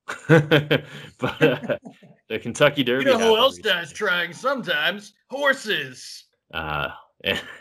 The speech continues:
Speaker 1: these horses, uh, they were, they were racing for their lives out there.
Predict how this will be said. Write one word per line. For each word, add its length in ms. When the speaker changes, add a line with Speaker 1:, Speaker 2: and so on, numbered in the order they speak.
Speaker 1:
these 280
horses, 640
uh, 560
they 440
were, 420
they 140
were 100
racing 520
for 120
their 160
lives 340
out 200
there. 300